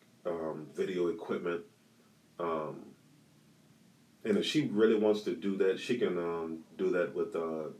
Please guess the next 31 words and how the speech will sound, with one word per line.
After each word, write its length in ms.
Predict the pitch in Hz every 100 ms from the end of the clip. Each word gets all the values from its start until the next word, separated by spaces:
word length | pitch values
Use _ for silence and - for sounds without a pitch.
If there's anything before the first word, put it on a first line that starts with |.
| - - - - -
the 100 | 87
stuff 260 | - - -
she 140 | -
has 280 | 90 85 82
now. 200 | 82 80
'Cause 120 | -
she 120 | -
has 160 | 139 -
a 40 |
phone. 460 | - - 80 80 87
She 200 | - 101
can, 160 | 101 90
uh, 280 | 87 82 78 - _ _ _ _ _ _ _ _ -
she 180 | -
can 120 | 104 92
do 140 | 90
video 380 | 85 87 82 82
blogs 460 | 85 80 85 82
if 100 | 78 76
that's 200 | 80 80
what 80 |
she 140 | 76 85
wants 260 | 80 76
to 80 | -
do. 240 | 82 80 - _ _ - - - - -
Um, 540 | 95 92 87 82 80 - - _ _ _ _ _ _ _ _ _ -
I 60 | -
don't 180 | - 302
really 220 | 110 90
need 260 | 90 110
anything. 600 | 101 90 - 90 85 82